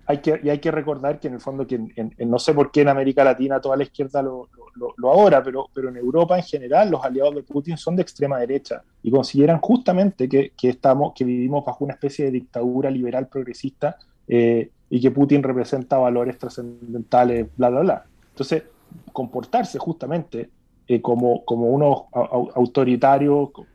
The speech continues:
de, de, de, de cuarta categoría, persiguiendo obras por ser rusas,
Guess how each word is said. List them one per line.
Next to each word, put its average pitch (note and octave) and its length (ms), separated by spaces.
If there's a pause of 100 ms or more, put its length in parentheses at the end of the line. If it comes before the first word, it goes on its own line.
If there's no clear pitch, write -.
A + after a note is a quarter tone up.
(420)
de, B2 260
de, A#2+ 180
de, A#2 260
de A#2+ 140
cuarta C3+ 300
categoría, C3 680 (200)
persiguiendo C3 720
obras C3 380
por A#2 120
ser C#3 220
rusas, D#3+ 400